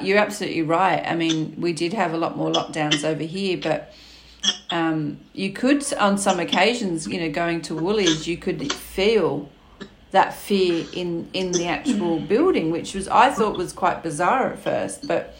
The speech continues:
uh, and, you know, you get used, used to it,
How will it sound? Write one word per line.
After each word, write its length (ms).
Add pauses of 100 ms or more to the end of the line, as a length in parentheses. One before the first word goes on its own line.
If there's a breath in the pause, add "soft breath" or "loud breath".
(580 soft breath)
uh, 20
and, 320
you 60
know, 60
you 180
get 180
used, 540
used 340
to 120
it, 260